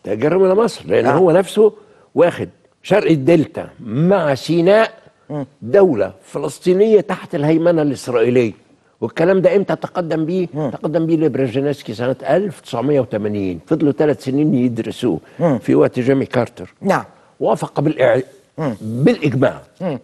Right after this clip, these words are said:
Speaker 1: على هذا المخطط. فده من زمان، بقى لها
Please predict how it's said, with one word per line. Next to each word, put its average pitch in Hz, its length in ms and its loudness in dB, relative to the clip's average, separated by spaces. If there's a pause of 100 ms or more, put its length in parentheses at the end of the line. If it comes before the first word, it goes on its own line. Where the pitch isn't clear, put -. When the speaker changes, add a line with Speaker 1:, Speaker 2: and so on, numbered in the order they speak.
(140)
Speaker 1:
على 131 200 -2
هذا 139 240 -2
المخطط. 107 640 -8 (920)
فده 131 220 -2
من 175 240 -2
زمان، 190 420 0
بقى 165 140 0
لها 135 680 -2